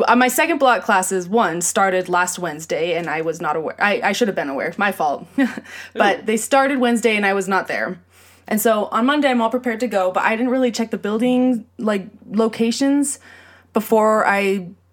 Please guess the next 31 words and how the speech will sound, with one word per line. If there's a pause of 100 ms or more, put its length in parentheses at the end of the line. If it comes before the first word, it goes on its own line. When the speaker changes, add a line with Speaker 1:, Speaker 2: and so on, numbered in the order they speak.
Speaker 1:
started
walking
to
class.
And
I
realized
that (400)
I
had
ten
minutes
to
get
across
the
highway (460)
to
Speaker 2:
<gasps>
Speaker 1:
the
National
Guard
building
that
was,
like,
west
of
Speaker 2:
Oh.
Speaker 1:
campus. (480)
And